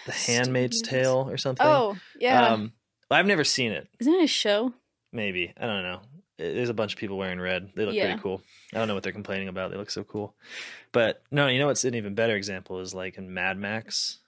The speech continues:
Speaker 1: Have you seen Mad Max Fury Road, where, like, the
Speaker 2: I
Speaker 1: women are locked up to just make milk for the king, I guess?
Speaker 2: I didn't know that was a plot.
Speaker 1: Oh, it's, it's wild.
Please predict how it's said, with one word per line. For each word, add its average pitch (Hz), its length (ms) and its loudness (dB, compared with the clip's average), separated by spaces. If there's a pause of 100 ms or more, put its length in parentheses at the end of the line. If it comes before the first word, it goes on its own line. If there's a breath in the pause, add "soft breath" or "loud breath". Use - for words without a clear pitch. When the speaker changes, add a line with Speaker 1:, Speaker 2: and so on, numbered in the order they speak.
(120)
Speaker 1:
Have 98 80 -12
you 98 60 -8
seen 107 320 -4
Mad 101 220 -4
Max 104 240 -2
Fury 107 260 0
Road, 98 280 -2
where, 214 160 -2
like, 226 180 0
the 226 100 0
Speaker 2:
I - 60 -2
Speaker 1:
women 196 260 -2
are 190 100 -2
locked - 300 -4
up 104 220 -2 (160)
to 90 260 -6
just - 240 -8
make 104 200 -6
milk 92 320 -8
for - 200 -8
the 92 280 -6 (640)
king, 104 360 -4
I - 60 -8
guess? 113 420 -4
Speaker 2:
I 220 60 -8
didn't 240 140 2
know 233 100 0
that 233 80 2
was 226 160 -2
a - 60 -20
plot. 202 360 -4 (540)
Speaker 1:
Oh, 90 200 -4
it's, - 320 -8
it's - 140 -14
wild. 90 340 -4